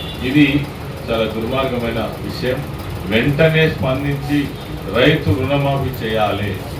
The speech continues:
అదేవిధంగా కొనుగోలు కేంద్రాలు ప్రారంభమైనాయి, కోతలు ప్రారంభమైనాయి.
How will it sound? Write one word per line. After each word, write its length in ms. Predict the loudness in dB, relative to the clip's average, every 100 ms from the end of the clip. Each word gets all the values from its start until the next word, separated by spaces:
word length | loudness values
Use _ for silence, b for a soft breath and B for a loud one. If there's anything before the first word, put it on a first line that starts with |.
| -8 -10 -4 0
అదేవిధంగా 920 | 4 6 6 4 4 4 4 4 0 -8 -4
కొనుగోలు 440 | 0 2 4 2
కేంద్రాలు 460 | 2 -2 0 2 2
ప్రారంభమైనాయి, 840 | 0 0 0 -2 -4 -4 -2 -4 -4
కోతలు 400 | -2 -2 -2 -2
ప్రారంభమైనాయి. 840 | -2 -2 -2 -2 -4 -4 -4